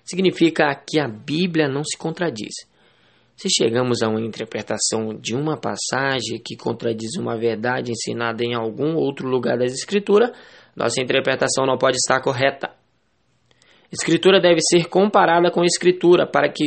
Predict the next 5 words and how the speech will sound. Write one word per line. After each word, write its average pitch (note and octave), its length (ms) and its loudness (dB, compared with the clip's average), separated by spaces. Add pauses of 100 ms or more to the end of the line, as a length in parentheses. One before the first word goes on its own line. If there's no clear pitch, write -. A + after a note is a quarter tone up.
(160)
seu G3+ 120 2
significado E3 720 0
pleno D3+ 360 2
seja D3+ 300 2
descoberto. C#3 920 0